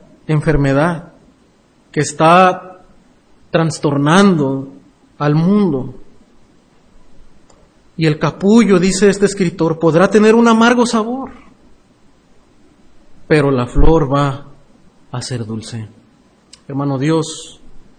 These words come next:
desea ser glorificado. Dios traerá momentos, sí, de tristeza,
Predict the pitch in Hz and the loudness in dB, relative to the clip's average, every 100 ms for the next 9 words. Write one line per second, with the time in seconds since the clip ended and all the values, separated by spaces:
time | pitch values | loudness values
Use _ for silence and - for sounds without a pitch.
0 | _ _ _ _ _ 151 147 156 151 131 | _ _ _ _ _ -8 -6 -2 -2 -2
1 | 156 143 156 151 147 151 147 131 127 127 | -4 -4 -4 -4 -6 -8 -6 -6 -6 -4
2 | 143 151 156 170 160 160 160 165 - - | -2 -2 0 0 2 2 0 -4 -12 -20
3 | - _ _ _ _ _ _ 151 143 151 | -20 _ _ _ _ _ _ -6 -2 0
4 | 180 175 - 131 - - - - _ _ | 0 0 -6 -10 -12 -18 -20 -20 _ _
5 | _ _ _ _ _ _ _ _ - - | _ _ _ _ _ _ _ _ -10 -4
6 | 165 180 190 190 170 - 185 180 123 | 0 2 2 0 -4 -2 -2 -4 -14